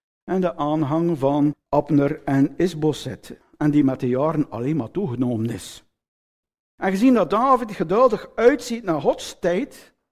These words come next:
ja, is het wachten op een initiatief van de tegenpartij, waardoor dat Yahweh in voorzienigheid zijn beloftes gaat vervullen.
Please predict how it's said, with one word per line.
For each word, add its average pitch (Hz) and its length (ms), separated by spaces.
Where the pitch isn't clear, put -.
ja, 277 260
is 262 100
het - 100
wachten 262 560
op 220 180
een 202 160
initiatief 180 760
van 170 160
de 151 200
tegenpartij, 190 1120
waardoor 202 600
dat 262 140
Yahweh 233 380
in 190 160
voorzienigheid 202 800
zijn 214 220
beloftes 190 680
gaat - 320
vervullen. 185 680